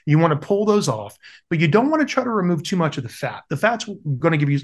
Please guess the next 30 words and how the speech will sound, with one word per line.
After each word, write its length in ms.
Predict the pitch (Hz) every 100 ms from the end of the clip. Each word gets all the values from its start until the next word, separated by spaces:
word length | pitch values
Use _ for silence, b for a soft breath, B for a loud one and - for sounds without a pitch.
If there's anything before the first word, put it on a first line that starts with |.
| -
a 60 |
really 420 | 131 135 151 160 156
kind 180 | 160 135 131 _
of, 80 | 143
uh, 120 | 135
fun 500 | 113 - 151 151 147 B B B -
ton 240 | - 165 139
of 60 |
flavor, 340 | 135 117 101 _ _ -
right? 240 | 131 135 - _ _ _ _ _ -
So 300 | 190 180 175 B B
let 280 | 147 165 208
this, 300 | 254 - - -
uh, 120 | 170
uh, 600 | 170 156 - 143 131 127 -
broth 460 | 135 151 151 147
go. 380 | 143 131 127 123 B B B
You 140 | 151 147
wanna 200 | 156 147
season 480 | - 202 202 202 208
it 160 | 208 180
with 180 | 160 151
salt. 440 | - 151 143 139
You 80 | 139
wanna 160 | 127 117
season 460 | - 180 180 185
it 100 | 185 180
with 120 | 143
fish 360 | - 147 135 -
sauce. 440 | 135 123 123